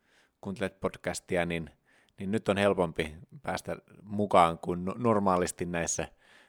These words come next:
näissä mun listoissa, koska mullahan tyypillisesti on lista, jossa on ko-, viikon konserttiohjelma, mutta koska tosiaan tiedän tämän viikon ohjelmasta nyt tasan yhtä paljon kuin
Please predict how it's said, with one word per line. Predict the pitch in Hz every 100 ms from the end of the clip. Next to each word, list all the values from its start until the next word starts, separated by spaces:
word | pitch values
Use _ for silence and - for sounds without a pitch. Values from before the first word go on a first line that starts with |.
| _
näissä | 95 - 90
mun | 92
listoissa, | 104 95 - 82 -
koska | 98 131 - 92 87 - _ 117 - - -
mullahan | - 101 92 92
tyypillisesti | 117 98 90 92
on | 90 98
lista, | 107 - 87
jossa | 82 - 82
on |
ko-, | 85 -
viikon | 107 92
konserttiohjelma, | - 113 92 - 90 82 82
mutta | 90 123 - 90 - - _ _ - _ _ _ _ - -
koska | 113 - 92
tosiaan | 117 101 92
tiedän | 90 104 90
tämän | 101 95 87
viikon | 92 90
ohjelmasta | 92 85 82 -
nyt | 92 - -
tasan | 87 120
yhtä | 117 117
paljon | 98 85 85
kuin | -